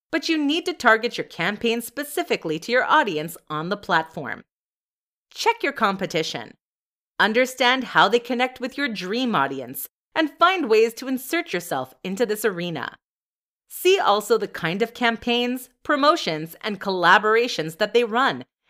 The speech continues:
and how or why they are effective. Good social media marketing requires a lot of introspection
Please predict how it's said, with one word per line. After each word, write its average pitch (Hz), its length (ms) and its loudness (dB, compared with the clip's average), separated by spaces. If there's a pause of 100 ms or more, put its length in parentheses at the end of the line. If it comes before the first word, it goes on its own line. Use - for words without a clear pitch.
and 269 200 -4
how 311 340 8
or 330 260 0
why 269 320 6
they 165 160 0
are 165 140 4
effective. 160 640 -4 (880)
Good 196 240 -2
social 254 340 2
media 262 300 0
marketing 254 540 0
requires 302 580 2
a 302 60 4
lot 285 360 4
of 285 120 0
introspection 233 760 -2